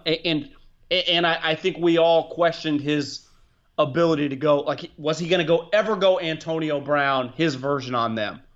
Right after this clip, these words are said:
I think it's safe to say he was never gonna do that, right?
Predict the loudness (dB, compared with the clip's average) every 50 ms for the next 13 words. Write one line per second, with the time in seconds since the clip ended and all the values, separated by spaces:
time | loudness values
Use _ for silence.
0 | _ -4 -4 -2 0 0 -2 -2 -2 0 0 -2 -2 -2 -4 -4 0 0 0 0
1 | -2 -4 -6 -6 -6 -8 -6 -4 0 0 0 0 -2 -4 -4 -6 -6 -8 -8 -8
2 | -6 -4 -4 -4 -4 -4 -4 -2 -2 -4 -6